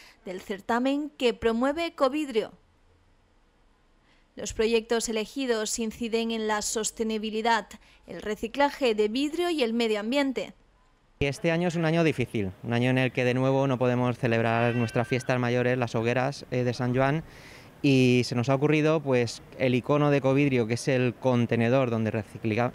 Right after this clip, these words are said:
Speaker 2: reciclamos los envases de vidrio, el, el contenedor verde,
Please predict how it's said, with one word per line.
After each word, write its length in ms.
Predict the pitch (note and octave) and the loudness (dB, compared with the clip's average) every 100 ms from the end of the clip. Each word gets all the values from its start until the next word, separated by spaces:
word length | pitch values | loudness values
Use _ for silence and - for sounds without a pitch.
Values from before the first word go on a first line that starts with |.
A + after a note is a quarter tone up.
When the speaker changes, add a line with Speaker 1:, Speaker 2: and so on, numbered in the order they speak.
| A2+ | -2
Speaker 2:
reciclamos 580 | A#2 - A2+ A#2+ A#2+ A#2+ | -2 -2 -2 0 -2 -2
los 300 | A#2+ A2+ B2 | -2 -2 -4
envases 320 | A2+ A2+ A2+ | -4 -4 -2
de 100 | A#2 | 2
vidrio, 240 | C#3 C#3+ | 2 2
el, 160 | C3+ A#2 | 0 -2
el 120 | A2 | -2
contenedor 480 | A2 G#2 G#2 A2+ B2+ | -2 0 2 2 2
verde, 400 | C#3+ C#3+ D3+ | 2 2 0